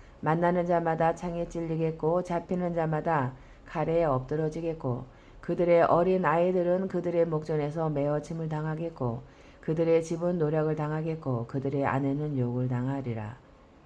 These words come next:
보라, 은을 돌아보지 아니하며 금을 기뻐하지 아니하는 메대 사람을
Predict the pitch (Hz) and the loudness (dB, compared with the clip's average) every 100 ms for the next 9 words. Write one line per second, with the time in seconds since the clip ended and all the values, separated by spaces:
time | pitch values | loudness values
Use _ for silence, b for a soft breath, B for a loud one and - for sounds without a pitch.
0 | - - - - 175 180 175 156 196 202 | -20 -20 -20 -2 4 6 8 6 4 2
1 | 196 185 180 175 180 170 160 170 170 156 | 2 4 4 2 0 0 2 2 0 2
2 | 127 120 B B - 156 160 170 180 180 | 0 0 B B -8 -2 0 0 -2 2
3 | 165 165 170 156 160 160 151 165 160 151 | 2 2 0 0 0 0 0 -2 -2 -2
4 | 151 165 160 151 147 160 139 | 0 -2 -2 -2 -2 0 -2